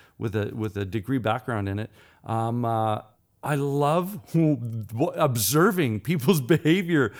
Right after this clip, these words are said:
changing when, uh, you know, it's that whole poker tells, right? You just, you're staring, you're, you're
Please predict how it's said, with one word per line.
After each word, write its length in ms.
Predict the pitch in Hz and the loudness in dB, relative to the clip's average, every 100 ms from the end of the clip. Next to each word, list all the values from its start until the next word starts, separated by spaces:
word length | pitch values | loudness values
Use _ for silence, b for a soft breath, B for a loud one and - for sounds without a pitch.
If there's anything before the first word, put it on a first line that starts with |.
| B B | B B
changing 640 | - 160 208 202 139 110 98 B B | -2 2 4 4 2 0 -4 B B
when, 480 | 117 147 151 143 | 0 4 4 2
uh, 320 | 135 127 120 135 | 2 2 2 0
you 260 | 123 143 143 | -6 -2 0
know, 140 | 127 | 0
it's 140 | 135 - | -2 -2
that 160 | 143 | 0
whole 160 | 151 147 | 0 0
poker 340 | 160 185 220 | 0 0 0
tells, 360 | - 131 92 92 | -2 -2 -2 -2
right? 180 | 110 147 | -2 -2
You 120 | 143 | -2
just, 280 | 131 135 - B B | -2 -4 -6 B B
you're 160 | 151 175 | 2 2
staring, 640 | - - 220 233 214 185 | 0 0 2 4 4 2
you're, 320 | 160 220 226 B B B | 2 2 2 B B B
you're 260 | 220 247 | 0 0